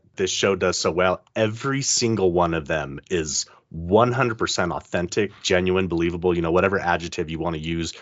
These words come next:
you never doubt it. There is no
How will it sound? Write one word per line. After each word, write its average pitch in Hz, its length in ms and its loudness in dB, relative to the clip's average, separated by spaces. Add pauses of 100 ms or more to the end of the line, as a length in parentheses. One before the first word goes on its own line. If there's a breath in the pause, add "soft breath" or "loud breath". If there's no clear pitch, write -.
(240 loud breath)
you 123 140 0
never 120 240 6
doubt 85 320 2
it. - 180 -12
There 107 220 4
is 127 340 4
no 101 640 2